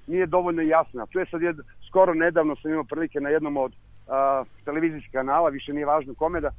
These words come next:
slušam i jednu doktorku koja je pulmolog, koja je upravo običnim rečima objasnila ljudima da u situaciji kad dvoje sagovornika koje stoje na udaljenosti od metar, metar i po, ako oboje nose masku, šansa da bi se virus preneo je svega jedan i po posto.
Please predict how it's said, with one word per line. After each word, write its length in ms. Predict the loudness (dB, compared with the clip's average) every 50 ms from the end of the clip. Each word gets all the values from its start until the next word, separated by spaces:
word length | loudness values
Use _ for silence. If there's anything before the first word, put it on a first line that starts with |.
| -12 -16 -10 -8
slušam 320 | -6 -6 -4 -4 -6 -4
i 60 | -4
jednu 220 | -4 -4 -4 -4 -4
doktorku 480 | -2 -2 -2 -2 -4 -6 -4 -4 -4
koja 160 | -2 0 0 0
je 60 | 0
pulmolog, 580 | 0 -2 -2 -2 0 0 0 0 0 -2 -2 0
koja 100 | 0 0
je 200 | 0 0 0 -2
upravo 380 | -2 0 0 0 2 0 -2 -2 -6 -16 -12 -4
običnim 580 | 2 2 4 4 2 0 -8 -6 -6 -6 -4 0
rečima 580 | 0 0 0 -2 -4 -6 -8 -6 -4 -4 -6 -6 -10 -18 -14 -6
objasnila 680 | -4 -4 -2 0 2 4 4 4 4 2 -2 -2 -2 -2
ljudima 480 | -2 -2 -2 -2 -2 -2 -2 -4 -4 -4 -6 -14 -18 -14 -8
da 140 | -4 -2
u 100 | -2 -2
situaciji 500 | -4 -6 -4 2 2 2 2 2 -2 -6
kad 180 | -2 -2 -2 0
dvoje 240 | 0 0 0 0 0 0
sagovornika 520 | -2 -2 0 0 0 -2 -2 -2 -6 -8 -6
koje 180 | -4 -4 -4
stoje 240 | -2 2 4 4 4
na 100 | 4 2
udaljenosti 600 | 0 0 2 2 4 2 2 2 -2 -4 -4 -4
od 60 | -2
metar, 280 | 0 0 0 0 -2 -2
metar 280 | 0 0 0 0 0 -2
i 80 | 0
po, 100 | 2 2
ako 200 | 0 2 2 4 4 4
oboje 220 | 6 6 4 2
nose 320 | 2 0 -2 -2 -2 -2 -2
masku, 360 | -2 -2 -4 -6 -10 -16 -16 -16 -18 -20 -20 -20 -12 -4
šansa 280 | -2 -2 0 -2 -2 -4
da 100 | -6 -6
bi 100 | -6 -8
se 120 | -10 -6
virus 280 | -2 0 0 0 0 -2
preneo 300 | 0 0 0 2 2 2
je 100 | 2 0 -2 -6 -18 -20 -16 -4
svega 260 | 0 2 2 4 2 2
jedan 320 | 2 2 2 0 0 -4
i 40 | -2
po 140 | -4 -4 -4
posto. 380 | -2 -2 -2 -2 -4 -8 -16